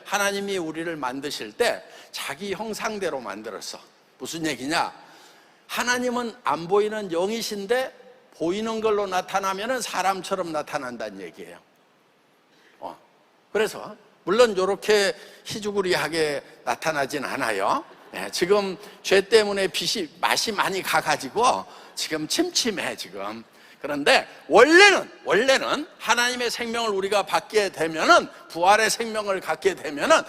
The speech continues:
이 얼굴이 해가 힘있게 비치는 것 같다, 이렇게 돼 있어. 자, 우리 자매님 봤더니 그냥 눈이 부셔가지고 볼 수가 없어. 대낮에 해를 보는 것처럼.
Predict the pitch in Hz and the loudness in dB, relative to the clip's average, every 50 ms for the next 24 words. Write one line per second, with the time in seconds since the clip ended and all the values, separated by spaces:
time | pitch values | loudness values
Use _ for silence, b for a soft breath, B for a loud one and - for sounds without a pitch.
0 | B B B 226 302 320 - 175 220 277 330 349 330 339 320 277 320 392 427 427 | B B B 4 4 4 4 6 6 8 8 6 4 4 4 6 8 8 8 6
1 | - - B B B B - - 294 285 294 294 294 254 - - 294 285 277 269 | 4 -6 B B B B -4 0 0 2 4 6 6 4 4 2 -2 -2 -2 -2
2 | - 277 262 233 226 - - 269 240 233 220 208 196 208 202 - 202 190 208 254 | -2 -4 -2 -2 -2 -4 -4 -2 -2 -4 -2 0 0 0 2 2 2 2 2 2
3 | 262 262 240 175 165 151 131 - - - 92 - - _ _ _ _ _ b b | 2 0 -2 -2 -2 -4 -4 -6 -8 -14 -14 -16 -18 _ _ _ _ _ b b
4 | b b b b b b b _ _ _ _ _ _ _ _ _ _ _ _ - | b b b b b b b _ _ _ _ _ _ _ _ _ _ _ _ -2
5 | 202 156 110 95 - - - - _ _ _ _ _ _ 156 185 208 208 196 190 | -2 -2 -2 -4 -12 -20 -20 -20 _ _ _ _ _ _ -2 0 2 2 2 0
6 | 185 - - - - - - - 180 196 202 202 202 202 196 190 185 165 - - | -2 -6 -14 -20 -20 -10 -4 -2 -2 0 0 0 0 0 -2 -2 -4 -6 -10 -12
7 | - - 160 220 - - 170 156 208 269 233 - - - - - - - - _ | -8 -4 -4 -2 2 2 2 4 4 4 2 2 0 -8 -18 -20 -20 -20 -20 _
8 | _ _ _ _ _ _ _ _ _ _ - - 330 349 381 311 - 220 190 180 | _ _ _ _ _ _ _ _ _ _ 4 6 8 8 8 6 4 -2 -14 -8
9 | 180 175 294 339 359 381 359 285 220 196 214 - 240 226 226 196 170 156 - 156 | 0 6 8 10 10 10 10 8 6 0 0 2 2 2 2 0 -4 -4 -10 -10
10 | - - - 277 311 294 - 359 392 294 190 147 - - - 95 - - - - | -10 -6 -2 -2 -2 0 0 -2 2 4 2 2 2 -2 -6 -8 -8 -8 0 6
11 | 214 247 269 262 247 233 214 220 - - 285 359 320 269 185 156 208 202 190 165 | 6 6 8 8 4 4 4 2 0 0 0 0 0 -2 -2 -4 -4 -4 -4 -8
12 | 147 139 - - 151 139 120 | -8 -12 -12 -10 -10 -10 -12